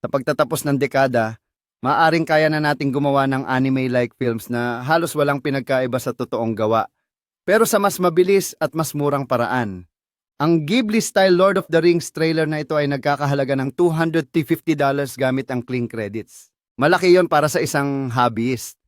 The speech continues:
pero maliit na halaga lang iyon para sa isang anime studio.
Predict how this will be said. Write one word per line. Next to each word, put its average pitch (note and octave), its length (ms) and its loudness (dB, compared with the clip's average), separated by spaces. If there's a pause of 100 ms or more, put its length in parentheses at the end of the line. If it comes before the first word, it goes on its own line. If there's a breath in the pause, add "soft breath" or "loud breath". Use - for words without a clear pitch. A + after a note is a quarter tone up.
(420)
pero C#3+ 160 2
maliit E3 480 0
na E3 80 2
halaga D#3 320 0
lang D3+ 160 -2
iyon B2+ 240 -4
para B2 240 -2
sa C3 160 -6
isang A#2 320 -8 (480)
anime B2 400 0
studio. F#2 560 -14